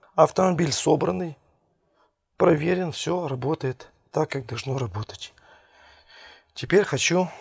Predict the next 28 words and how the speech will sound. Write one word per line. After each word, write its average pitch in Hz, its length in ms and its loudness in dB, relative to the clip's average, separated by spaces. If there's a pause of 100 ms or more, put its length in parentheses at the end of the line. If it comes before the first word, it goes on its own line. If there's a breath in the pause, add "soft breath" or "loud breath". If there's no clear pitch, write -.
(220 loud breath)
показать 147 480 -2
вам, 160 240 -2
как - 380 -6 (420 loud breath)
на 131 100 -6
самом 160 300 0
деле 139 240 -6
все 135 200 -6
происходит. 123 720 -8 (300)
Замок 165 400 2
капота 180 420 2
управляется 147 840 0 (180)
иммобилайзером 147 800 0
Starline. 107 680 -2 (100)
У 120 180 -4
нас 175 400 2
модификация 151 920 0
замка 139 400 0
Starline 170 760 0 (400)
I 156 180 4
девяносто 147 500 -6
пять 190 340 -2 (100)
Eco. 139 400 -2 (120)
Основное 196 440 2
отличие 160 680 -4 (140)
замка 170 560 0
I 143 220 4
девяносто 156 500 -4
пять 160 300 -2